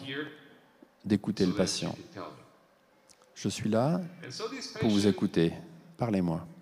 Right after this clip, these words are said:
Speaker 1: starts opening up, Doctor,
Speaker 2: Alors le patient commence à s'ouvrir un
Speaker 1: yeah,
Speaker 2: peu.
Speaker 1: I'm,
Speaker 2: Cher
Speaker 1: I'm
Speaker 2: docteur, ou-,
Speaker 1: afraid
Speaker 2: oui, j-, j'ai peur.
Speaker 1: because I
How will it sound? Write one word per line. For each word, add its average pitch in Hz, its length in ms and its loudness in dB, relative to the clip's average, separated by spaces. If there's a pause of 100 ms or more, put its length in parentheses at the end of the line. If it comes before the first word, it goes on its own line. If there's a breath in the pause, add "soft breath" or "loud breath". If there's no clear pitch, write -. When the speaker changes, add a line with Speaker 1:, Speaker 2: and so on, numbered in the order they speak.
Speaker 1:
starts 214 520 -10 (100)
opening 151 300 -8
up, 120 100 -10 (100)
Doctor, 131 340 -8 (580)
Speaker 2:
Alors 139 300 4
le 113 100 8
patient 147 360 2
commence 117 300 4
à 113 60 0
s'ouvrir 104 460 4
un 90 60 4
Speaker 1:
yeah, 87 60 2
Speaker 2:
peu. 82 260 4
Speaker 1:
I'm, 156 240 -8 (680)
Speaker 2:
Cher 139 180 0
Speaker 1:
I'm 123 40 -2
Speaker 2:
docteur, 131 560 2
ou-, 113 140 2
Speaker 1:
afraid 123 300 -4
Speaker 2:
oui, 156 260 8
j-, 117 200 2
j'ai 117 140 4
peur. 82 340 4
Speaker 1:
because - 260 -12 (1500 soft breath)
I 143 100 -10